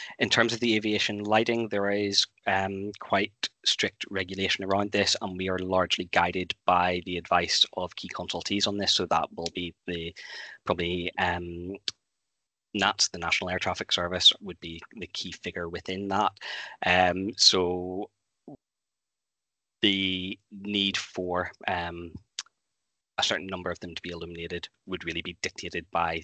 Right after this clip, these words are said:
their consultation response. Um, and quite often what you will find is that, um, discussions around aviation lighting and the final solution that will be arrived upon is something that,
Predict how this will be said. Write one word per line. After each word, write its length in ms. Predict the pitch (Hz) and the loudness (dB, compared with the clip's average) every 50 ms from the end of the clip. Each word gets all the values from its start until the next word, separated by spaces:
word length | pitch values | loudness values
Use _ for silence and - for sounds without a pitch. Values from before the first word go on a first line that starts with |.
| - | -6
their 180 | 87 85 82 - | -6 -6 -6 -6
consultation 760 | - - 104 101 - 85 82 - - 87 82 - - 90 90 | -8 -10 -10 -8 -8 -8 -8 -8 -6 -4 -2 -2 -4 -4 -4
response. 600 | 90 87 - - - 95 98 104 - - - - - - - - - - - - - - - | -2 -2 -2 0 0 -2 -2 -2 -2 -4 -6 -6 -6 -14 -18 -18 -18 -18 -20 -20 -10 -2 2
Um, 460 | - 90 87 87 87 87 90 92 98 - - | 4 4 4 4 2 0 -2 -6 -6 -6 -4
and 140 | 92 90 | -4 -2
quite 180 | - - - 101 | 0 2 2 2
often 300 | 101 92 - - 101 98 | 2 0 -2 -4 -6 -6
what 140 | 92 92 62 | -6 -8 -8
you 60 | 87 | -6
will 100 | 92 90 | -8 -8
find 480 | - - 101 95 92 92 92 90 92 90 - _ - | -6 -4 -4 -2 -2 -4 -4 -6 -8 -10 -12 _ -8
is 640 | 92 92 90 90 90 87 87 87 87 87 87 - - - - - | -8 -6 -6 -6 -6 -6 -6 -6 -6 -2 0 0 0 0 -2 -6
that, 240 | 87 85 82 85 - _ - - - - - - - - - - _ _ - | -4 -4 -4 -6 -8 _ -16 -18 -16 -16 -18 -18 -20 -20 -20 -20 _ _ 0
um, 580 | - 85 85 85 85 87 87 87 90 92 104 101 - | 0 2 2 0 -2 -6 -6 -6 -6 -6 -6 -2 2
discussions 480 | - 98 - - 95 - 104 95 - | 4 4 4 4 4 2 2 0 0
around 200 | 98 90 90 90 | 0 0 0 0
aviation 440 | 92 90 87 90 85 85 - - 92 | -2 -6 -4 -2 -2 0 0 0 0
lighting 300 | 90 90 90 87 95 90 | 0 -2 0 -2 -2 -6
and 100 | 87 85 | -8 -10
the 20 | 87 | -4
final 300 | - - 95 87 87 87 | 0 0 0 0 0 -2
solution 420 | - - 95 90 - - 95 90 | -4 -4 -2 0 0 0 0 0
that 80 | 92 80 | -4 -8
will 100 | 69 87 | -6 -4
be 140 | - 85 | -2 -2
arrived 360 | 85 82 85 85 87 87 - - | -2 0 0 0 0 -2 -4 -8
upon 400 | - - - 92 92 87 85 82 _ _ _ _ - - | -8 -4 -2 -2 -2 -2 -4 -8 _ _ _ _ -4 -4
is 200 | 104 98 82 - | -2 0 2 2
something 420 | - 95 90 - - 90 90 92 | 2 2 0 -2 -6 -6 -4 -2
that, 360 | 90 90 87 87 87 92 - | 0 2 4 4 4 2 0